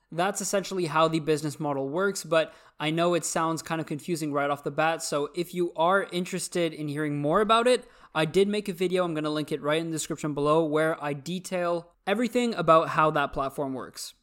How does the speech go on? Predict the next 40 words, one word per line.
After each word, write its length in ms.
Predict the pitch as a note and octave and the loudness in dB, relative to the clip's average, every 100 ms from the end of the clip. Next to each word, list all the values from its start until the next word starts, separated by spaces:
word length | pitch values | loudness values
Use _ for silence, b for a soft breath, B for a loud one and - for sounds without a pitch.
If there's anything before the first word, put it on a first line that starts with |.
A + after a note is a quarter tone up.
| - | -2
All 100 | F3 | 4
right, 200 | E3+ D#3+ | 4 4
so 160 | - G3 | 2 0
enough 240 | B3 B3+ | 0 0
rambling 340 | A#3 A3+ A3+ G#3+ | 2 2 2 2
for 140 | A3 | 0
today. 420 | G#3+ F#3+ G3 G3 - B B | 2 4 4 2 -2 B B
Let's 300 | D#3+ F#3+ A3+ | -2 0 0
move 260 | A3 A3 G3+ - | 2 2 2 0
on 440 | F3 F3 E3+ E3 | 2 2 0 -8
to 160 | - E3+ | -2 -2
Tattooed 480 | - E3 E3+ F#3 E3+ | 0 -2 0 -2 -2
Chef 340 | - D#3 D#3 - | 0 0 0 -4
and 240 | D#3 D#3 D3+ | -4 -2 0
take 180 | G#3 G#3 | 0 2
a 40 | |
look 180 | G#3+ G#3 | 2 0
at 80 | G3+ | -2
the 40 | |
company's 480 | - D#3+ D#3 D#3+ D3+ | -2 -2 0 -2 -2
financial 480 | D3 C#3 C3+ C3 B2+ | -4 -4 -4 -6 -6
health. 440 | B2+ G#2+ - - _ - B B B | -8 -10 -18 -20 _ -20 B B B
All 80 | A3 | 4
right, 160 | D3+ | 4
so 180 | C3+ G3+ | 2 0
taking 300 | G3 B3+ C#4 | 2 0 0
a 60 | B3 | 2
look 240 | A#3+ A#3 F#3 | 2 2 -2
at 200 | F#3 F#3+ | -2 -2
the 80 | |
company's 400 | F3 F3 E3 E3 | -2 -2 -2 -4
balance 320 | C#3+ C#3 C3 - | 0 -2 -2 -8
sheet. 260 | - - - _ | -16 -18 -20 _
Current 260 | - G#3 F#3 | -4 -4 -2
assets 420 | F#3+ - G3 F3 | -4 -2 -2 -2
versus 480 | E3 D#3+ D#3+ E3+ - | -2 -2 -2 -6 -8
current 340 | - F3+ E3+ | -4 -2 0
liabilities 720 | D#3 D3+ D#3 F#3+ G3 G3+ F#3+ - | 0 0 2 2 2 2 -2 -4
stand 480 | E3+ - E3 F3 E3+ D#3 | -8 -4 0 0 0 0
at 300 | D#3 - | -2 -2